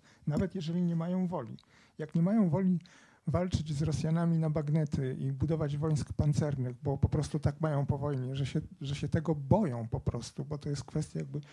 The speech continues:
kilku pokoleń pacyfizmu, to niech mają, niech mają lotnictwo, niech mają, niech mają baterie patriotów, których mogą sobie nakupować tyle, ile chcą, bo mają na to pieniądze.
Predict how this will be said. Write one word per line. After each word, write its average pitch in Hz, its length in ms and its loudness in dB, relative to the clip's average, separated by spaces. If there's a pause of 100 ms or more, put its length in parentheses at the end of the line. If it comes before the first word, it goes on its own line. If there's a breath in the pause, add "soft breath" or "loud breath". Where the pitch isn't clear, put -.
(180 loud breath)
kilku 165 260 -8
pokoleń 160 440 -4
pacyfizmu, 151 640 -6 (360 loud breath)
to 170 80 0
niech 185 220 0
mają, 165 300 0 (1200 loud breath)
niech 143 240 2
mają 190 240 2
lotnictwo, 180 800 -2 (140)
niech 160 200 -2
mają, 165 560 -2 (200)
niech 160 200 -2
mają 175 200 4
baterie 180 380 2
patriotów, 170 640 0
których 156 280 -2
mogą 165 240 4
sobie 165 220 0
nakupować 170 540 0
tyle, 175 240 2
ile 170 160 2
chcą, 175 360 2
bo 160 60 2
mają 170 240 4
na 170 120 4
to 165 100 0
pieniądze. 143 600 2